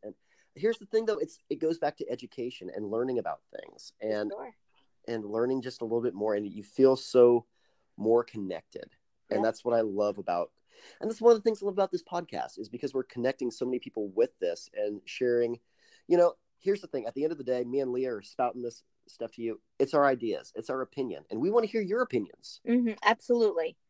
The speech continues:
Speaker 1: Because we love the sport.
Speaker 2: Yep. We love to, I mean, just like Jacob said, we love to talk shop.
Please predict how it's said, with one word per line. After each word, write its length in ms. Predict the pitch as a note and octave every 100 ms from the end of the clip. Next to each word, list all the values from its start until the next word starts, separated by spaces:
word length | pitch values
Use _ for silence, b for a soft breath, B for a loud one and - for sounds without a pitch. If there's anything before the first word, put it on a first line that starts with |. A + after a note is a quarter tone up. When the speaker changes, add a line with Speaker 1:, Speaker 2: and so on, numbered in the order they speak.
| -
Speaker 1:
Because 260 | - A#3 G3
we 100 | A#3+
love 440 | A3 G#3+ A3 G#3+ F#3
the 60 |
sport. 480 | G3+ - G3+ D#3 - - _ _ _ -
Speaker 2:
Yep. 160 | F3 F#3 _ -
We 220 | G3 C#4+
love 360 | F4 A#3+ A#3 A#3+
to, 140 | B3
I 40 | -
mean, 240 | A3+ G#3+
just 200 | B3 C4
like 140 | C4+ B3
Jacob 260 | A3+ A3
said, 180 | - F#3+ F#3
we 100 | F#3
love 240 | F#3 F#3+ F#3
to 80 | G3
talk 300 | - E3 -
shop. 360 | E3 D#3 -